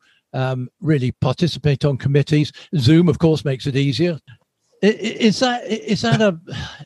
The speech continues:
is that an advantage, um, that the, a trade association can obviously take soundings and then, based on those soundings, move forward, or do you always need the input of, uh,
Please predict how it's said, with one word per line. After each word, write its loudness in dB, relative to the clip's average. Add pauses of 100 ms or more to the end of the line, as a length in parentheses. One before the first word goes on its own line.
is -8
that 0
an 4
advantage, -2 (160)
um, 0
that -2
the, -2 (300)
a 0
trade 2
association 0
can -2
obviously 0
take 0
soundings -2
and -2
then, -2 (120)
based 2
on 0
those 2
soundings, -2
move 4
forward, 2
or 4
do -2
you 6
always 4
need 2
the 0
input 0
of, -4
uh, -4